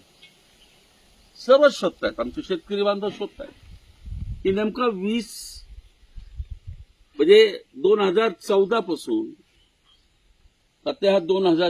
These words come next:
चोवीस होत आले. दहा वर्षात बेपत्ता झालेला विकासाचा शोध आम्ही सगळेच घेतोय.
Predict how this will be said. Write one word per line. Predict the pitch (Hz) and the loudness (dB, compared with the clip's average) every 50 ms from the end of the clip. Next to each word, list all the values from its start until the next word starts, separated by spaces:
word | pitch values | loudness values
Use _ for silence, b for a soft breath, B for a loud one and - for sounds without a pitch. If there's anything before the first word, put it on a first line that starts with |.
| 170 - | -2 0
चोवीस | - 160 160 180 196 - - 170 | 2 2 4 4 2 -4 -6 -6
होत | 151 131 - | -6 -4 -4
आले. | 127 120 123 135 143 135 - - - | -4 -4 -2 -4 -6 -8 -14 -12 -8
दहा | - 127 123 165 185 | -6 -4 -2 -2 -2
वर्षात | 170 165 156 - - 151 143 123 110 - _ _ _ _ _ _ _ _ _ _ _ _ _ _ _ _ _ _ - - - - 131 | -2 -2 -4 -6 -4 -4 -4 -4 -6 -10 _ _ _ _ _ _ _ _ _ _ _ _ _ _ _ _ _ _ -20 -20 -8 -2 2
बेपत्ता | 175 202 208 - 254 247 - - 247 233 | 2 2 4 2 0 0 0 0 -2 0
झालेला | 202 202 190 190 190 190 | 2 0 0 0 0 -2
विकासाचा | 180 156 151 - - 185 180 - - 180 - - 180 - | 0 -2 -2 -2 0 -2 -2 -2 -4 -10 -8 -6 -8 -8
शोध | - - 156 160 165 143 120 135 156 - - - | -6 -4 -2 -2 0 0 -2 -2 -4 -6 -10 -12
आम्ही | - - 151 180 | -10 -8 -6 -8
सगळेच | 160 - - 196 180 220 226 196 147 120 | -8 -8 -8 -6 -4 -4 -4 -4 -6 -10
घेतोय. | 120 - - - - | -14 -16 -16 -18 -18